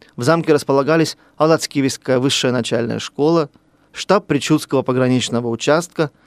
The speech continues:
машино-тракторная станция, Алацкивский садоводческий совхоз, библиотека, кинотеатр.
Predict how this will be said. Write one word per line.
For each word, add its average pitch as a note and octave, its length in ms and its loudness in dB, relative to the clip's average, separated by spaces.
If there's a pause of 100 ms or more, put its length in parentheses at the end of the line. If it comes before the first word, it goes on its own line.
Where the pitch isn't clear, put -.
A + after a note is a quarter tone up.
машино-тракторная C3 920 0
станция, D#3 680 -2 (320)
Алацкивский C3+ 680 0
садоводческий A#2+ 640 -2
совхоз, C#3 640 -2 (160)
библиотека, C#3+ 800 0 (180)
кинотеатр. A#2 840 -4